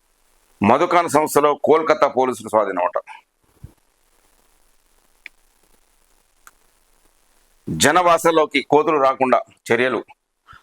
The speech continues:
లంకపల్లి అటవీ ప్రాంతంలో విద్యార్థులతో కలిసి మొక్క నాటిన మంత్రులు కొండా సురేఖ, పొంగులేటి శ్రీనివాసరెడ్డి. చిత్రంలో ఎమ్మెల్యే రాగమయ్యి అధికారులు.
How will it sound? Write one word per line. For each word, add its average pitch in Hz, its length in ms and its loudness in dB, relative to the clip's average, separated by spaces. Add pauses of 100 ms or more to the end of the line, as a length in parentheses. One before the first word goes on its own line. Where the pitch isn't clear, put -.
(520)
లంకపల్లి 160 560 2
అటవీ 170 260 0
ప్రాంతంలో 147 480 0
విద్యార్థులతో 139 680 -2
కలిసి 120 420 -4 (140)
మొక్క 117 340 -2
నాటిన 131 440 0 (120)
మంత్రులు 113 380 -2
కొండా 110 300 -2
సురేఖ, 131 360 -4 (280)
పొంగులేటి 139 400 -2
శ్రీనివాసరెడ్డి. 117 580 -4 (120)
చిత్రంలో 107 440 -4 (220)
ఎమ్మెల్యే 117 520 0 (460)
రాగమయ్యి 107 580 -2 (380)
అధికారులు. 87 440 -2